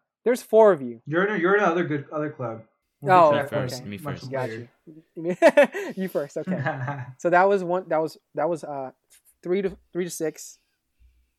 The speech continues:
Speaker 1: and, uh, at seven is Untraced Unicorns at four and four. Then it's Bryant L Nerd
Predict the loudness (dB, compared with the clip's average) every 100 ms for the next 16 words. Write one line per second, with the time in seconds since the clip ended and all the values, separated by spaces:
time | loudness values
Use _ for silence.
0 | _ -10 -8 -8 -8 -8 -2 0 0 0
1 | -6 -8 -6 -6 -4 -8 -6 -8 -6 -6
2 | -6 -6 -6 -6 -6 -4 -4 -10 _ _
3 | _ _ _ _ -6 -6 -6 -8 -4 -2
4 | -2 -6 -10 -10 -8 -8 -6 -8